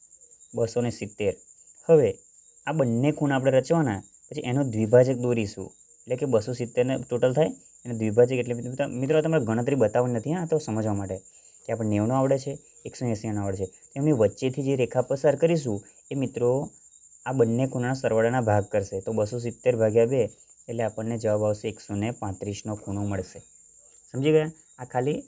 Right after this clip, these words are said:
સમજવા માટે છે. હવે સૌથી પહેલાં આપણે નેવુંનો ખૂણો રચના કરીશું.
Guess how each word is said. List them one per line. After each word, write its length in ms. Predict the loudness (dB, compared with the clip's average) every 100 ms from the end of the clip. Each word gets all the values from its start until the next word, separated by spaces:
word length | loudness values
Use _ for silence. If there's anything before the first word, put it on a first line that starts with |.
| -8
સમજવા 360 | -6 -2 -2 -2
માટે 160 | -4 -8
છે. 80 | -10 -8 -8 -8 -20 -20 -8
હવે 260 | -2 0 0 -4 -20 -20 _ -20 _ -20 _ -20 -20 _ _ _ -20 -20 -20 -20 _
સૌથી 380 | -14 -4 -4 -2
પહેલાં 160 | -4 -2
આપણે 120 | 0
નેવુંનો 200 | 0 0
ખૂણો 160 | 0 0
રચના 300 | 0 -2 -2
કરીશું. 320 | -2 -2 -4